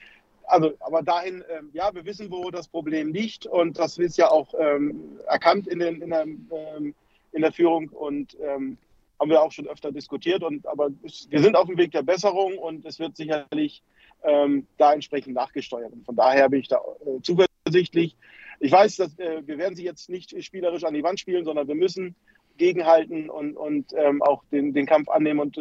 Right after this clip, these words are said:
die Nicklichkeiten uns über uns ertragen, was die Mannschaft eigentlich nicht so gerne hat. Wir spielen halt lieber gegen F C Barcelona, aber das ist halt nicht mehr und wird auch in nächster Zeit nicht so sein. Und von daher,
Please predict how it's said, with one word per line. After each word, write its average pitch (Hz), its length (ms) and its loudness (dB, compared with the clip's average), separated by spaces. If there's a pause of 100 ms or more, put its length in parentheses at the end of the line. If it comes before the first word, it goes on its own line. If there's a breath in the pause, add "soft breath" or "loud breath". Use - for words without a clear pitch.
(100)
die 147 100 4
Nicklichkeiten 151 600 4
uns 139 160 -4
über 151 160 0
uns 139 120 -2
ertragen, 151 420 4
was 143 160 -10
die 143 80 -14
Mannschaft 147 360 -10
eigentlich 123 220 -18
nicht 156 180 -8
so 156 100 -4
gerne 147 260 2
hat. 143 120 -2 (520 soft breath)
Wir 139 80 -4
spielen 151 240 4
halt 135 140 0
lieber 147 180 4
gegen 139 180 0
F 139 160 -4
C 139 120 -4
Barcelona, 156 580 2
aber 139 240 4 (500)
das 151 160 -2
ist 202 140 -8
halt 208 160 4
nicht 202 160 -4
mehr 202 200 0
und 160 100 -10
wird 180 100 -10
auch 170 80 -8
in 165 60 -16
nächster 170 280 -8
Zeit 156 220 -4
nicht 151 100 -14
so 151 120 -8
sein. 180 300 0 (100)
Und 156 180 -12
von 151 160 -6
daher, 156 400 6